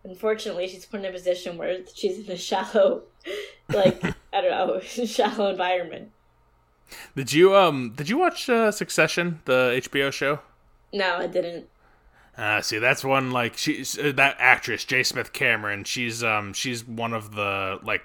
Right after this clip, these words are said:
Speaker 2: big supporting roles in that. She plays, like, the company C F O. I think you would, uh, that, that might be up your,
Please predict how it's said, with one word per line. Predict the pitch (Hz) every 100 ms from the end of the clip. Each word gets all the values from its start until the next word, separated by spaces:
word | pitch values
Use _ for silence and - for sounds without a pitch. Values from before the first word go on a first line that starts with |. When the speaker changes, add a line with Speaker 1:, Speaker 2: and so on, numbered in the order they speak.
| _ -
Speaker 2:
big | 107
supporting | - 107 - 120 104
roles | 95 92 87 98
in | 90
that. | 87 -
She | 107
plays, | 120 107
like, | 98
the | 98
company | - 101 101
C | 90 95
F | 85
O. | 92 - - - -
I | 214
think | 330 233
you | 185
would, | 160
uh, | - - - -
that, | 185 214 - 165
that | 208
might | 214 196
be | 165
up | 156
your, | 143 139 127 117 110 104